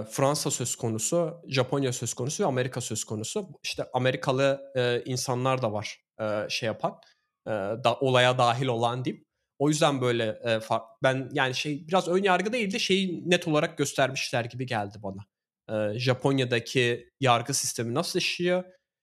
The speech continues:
E, suçlu olduğun zaman sana nasıl davranıyorlar vesaire. Bunları biraz böyle nasıl diyeyim daha sanki,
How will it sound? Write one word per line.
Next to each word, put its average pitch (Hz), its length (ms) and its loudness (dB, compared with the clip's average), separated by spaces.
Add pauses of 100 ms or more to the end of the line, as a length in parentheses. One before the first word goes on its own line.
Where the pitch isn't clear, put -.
(260)
E, 117 160 0
suçlu 147 420 0
olduğun 139 480 2
zaman 127 600 0
sana 123 280 0
nasıl 151 240 2
davranıyorlar 156 720 2
vesaire. 135 460 -2
Bunları 143 260 0
biraz 139 240 0
böyle 135 200 0
nasıl 143 180 -4
diyeyim 139 160 -2
daha 123 240 2
sanki, 127 360 -6